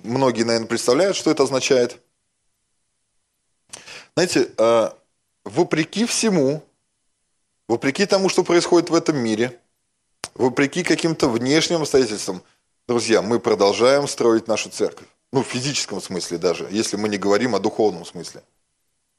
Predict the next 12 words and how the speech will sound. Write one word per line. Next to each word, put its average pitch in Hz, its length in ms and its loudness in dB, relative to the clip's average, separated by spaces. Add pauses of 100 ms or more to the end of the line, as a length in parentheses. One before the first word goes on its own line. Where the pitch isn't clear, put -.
(420)
Знаете, 120 360 -2 (160)
материалы 147 560 2
дорожают 139 480 4
колоссально. 107 680 2
Если 113 360 0
там 113 220 0
за 120 140 2
год 139 320 0
можно 120 260 0
отследить 123 420 -4
скачок - 380 -2
цен, 147 340 0